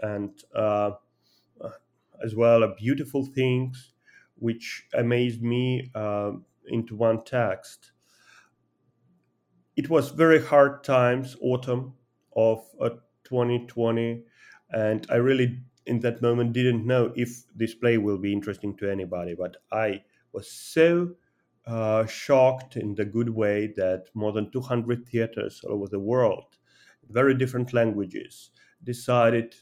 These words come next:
to put this play in, uh, on the stage, in readings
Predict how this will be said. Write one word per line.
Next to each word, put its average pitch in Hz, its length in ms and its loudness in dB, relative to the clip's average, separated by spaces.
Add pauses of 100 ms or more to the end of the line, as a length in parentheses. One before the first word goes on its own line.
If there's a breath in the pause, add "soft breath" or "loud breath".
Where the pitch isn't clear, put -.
(140)
to 104 340 -2
put 117 160 -4
this 113 160 -4
play 110 560 0
in, 104 560 -6 (140)
uh, 104 320 -4
on 107 120 -4
the 104 100 -4
stage, 113 580 -2
in 98 100 -8
readings 107 720 -4